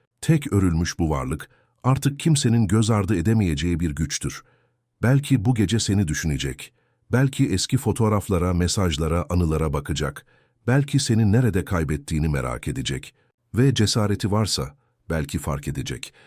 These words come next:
Kaybettiği sadece sen değildin.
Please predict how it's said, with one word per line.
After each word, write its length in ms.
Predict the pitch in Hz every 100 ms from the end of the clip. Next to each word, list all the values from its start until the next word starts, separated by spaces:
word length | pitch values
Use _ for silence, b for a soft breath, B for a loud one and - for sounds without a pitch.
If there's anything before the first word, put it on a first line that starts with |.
| b b b -
Kaybettiği 560 | 117 110 101 - 98
sadece 500 | 90 123 113 92 87
sen 300 | - 90 78
değildin. 460 | 71 67 62 67